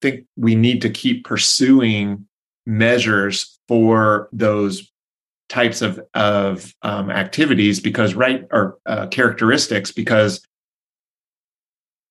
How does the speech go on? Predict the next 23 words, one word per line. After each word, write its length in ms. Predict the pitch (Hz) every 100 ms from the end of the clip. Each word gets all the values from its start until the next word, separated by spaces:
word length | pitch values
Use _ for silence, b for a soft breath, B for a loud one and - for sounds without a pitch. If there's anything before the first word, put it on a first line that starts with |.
| _ _
like 280 | 135 131 135
it 80 | 120
or 100 | 110
not, 340 | 110 113 104
I 60 | 101
feel 240 | 95 117
like 240 | 104 101 95
accountability 800 | - 127 123 120 113 113 107 95
systems 520 | - 101 - 101 95
are 160 | 98
here 520 | 95 123 113 107 95 92
to 100 | 98
stay, 440 | - 120 101 95
and 80 | 92
I 80 | 95
think 220 | 95 95
they 120 | 107
need 240 | 95 104 123
to 80 | 92
be 140 | 92
here 260 | 87 101 92
to 100 | 90
stay. 540 | - 90 87 95 127